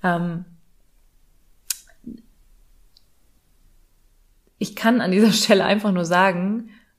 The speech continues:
prove them wrong auf eine königliche Art und Weise. Ich habe einfach gemacht.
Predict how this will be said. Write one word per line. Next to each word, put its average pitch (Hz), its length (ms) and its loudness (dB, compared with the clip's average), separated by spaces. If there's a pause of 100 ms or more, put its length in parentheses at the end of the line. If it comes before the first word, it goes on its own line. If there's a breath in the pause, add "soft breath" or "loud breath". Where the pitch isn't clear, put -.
(100)
prove 294 460 2 (100)
them 156 280 0
wrong 160 640 0 (1160)
auf - 160 -4
eine 180 180 2
königliche 285 720 2
Art - 220 2
und 220 120 4
Weise. 185 840 2
Ich - 160 -10
habe 220 140 2
einfach 190 280 -4
gemacht. 170 580 -4